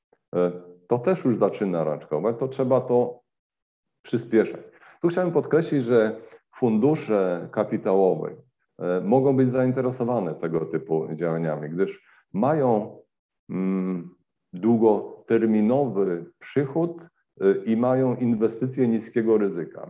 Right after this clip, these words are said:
Jednakowoż, e, finansowanie tego typu przedsięwzięć jest, e, finansowaniem o niskim,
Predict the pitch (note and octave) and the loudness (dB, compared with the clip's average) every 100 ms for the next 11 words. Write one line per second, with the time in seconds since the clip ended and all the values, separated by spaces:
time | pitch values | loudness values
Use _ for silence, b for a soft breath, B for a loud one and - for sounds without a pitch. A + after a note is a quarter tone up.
0 | - A#2 C3 B2+ C3 - C3 A#2+ A#2 - | -12 -10 -4 -6 -6 -2 0 0 -4 0
1 | G#2 G2 - B2 B2 A#2 A2+ C3+ C#3+ A2 | 2 2 2 2 2 2 0 0 0 0
2 | G#2+ G2+ G#2+ A2+ G#2+ - G2+ - A#2+ A#2+ | -2 0 0 -2 -6 -6 -8 -2 -2 0
3 | B2 A#2 B2 b b b - A#2+ A#2 - | -2 -4 -10 b b b -2 -2 -2 0
4 | G#2+ - - - - _ _ _ A2+ - | 0 0 -10 -20 -20 _ _ _ -12 -12
5 | - C3 B2+ B2+ A#2+ A#2+ A#2+ A2 - A2 | -6 -2 -2 -2 -2 0 0 -2 -4 -4
6 | G#2+ G#2+ B2+ D#3+ E3 A#2+ | -4 -2 2 2 2 -4